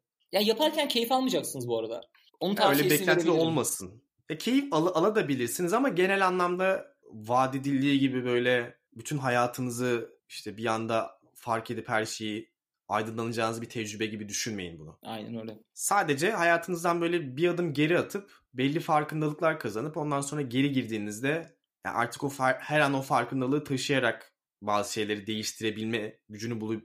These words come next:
Speaker 2: bulabileceğiniz bir şey. Yani bunu vaat ediyor sadece.
Speaker 1: Ya buna şey derler ya hep böyle işte basketbolda, futbolda da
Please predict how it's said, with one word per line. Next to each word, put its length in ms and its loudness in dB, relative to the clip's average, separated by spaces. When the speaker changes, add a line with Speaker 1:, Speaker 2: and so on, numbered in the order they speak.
Speaker 2:
bulabileceğiniz 680 -4
bir 40 -10
şey. 220 -8
Yani 240 -12
bunu 160 -4
vaat 240 0
ediyor 160 -10
sadece. 460 -14
Speaker 1:
Ya 100 -8
buna 100 0
şey 220 0
derler 280 4
ya 100 4
hep 100 -8
böyle 100 0
işte 220 -4
basketbolda, 560 0
futbolda 440 -2
da 280 -2